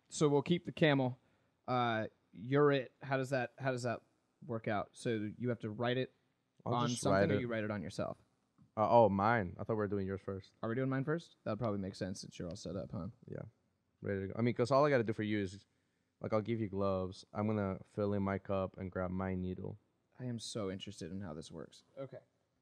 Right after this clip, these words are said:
Speaker 1: All right.
Speaker 2: Where am I
Speaker 1: Um,
Speaker 2: writing your it at? On your chest?
Speaker 1: Maybe we should
Speaker 2: or
Speaker 1: ask, uh,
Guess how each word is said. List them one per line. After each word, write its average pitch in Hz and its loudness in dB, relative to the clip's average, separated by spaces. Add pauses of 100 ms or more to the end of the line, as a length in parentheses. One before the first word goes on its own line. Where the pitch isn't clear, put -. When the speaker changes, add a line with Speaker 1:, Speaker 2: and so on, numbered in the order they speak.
(160)
Speaker 1:
All 180 -6
right. - -8 (1600)
Speaker 2:
Where 160 0
am 104 2
I 104 4
Speaker 1:
Um, 98 2
Speaker 2:
writing 98 2
your 95 0
it 92 -6
at? 95 -4 (4000)
On 101 -6
your 90 -4
chest? 98 -2
Speaker 1:
Maybe 104 2
we 202 -4
should 160 -2
Speaker 2:
or 143 -2
Speaker 1:
ask, 139 -6
uh, 120 -4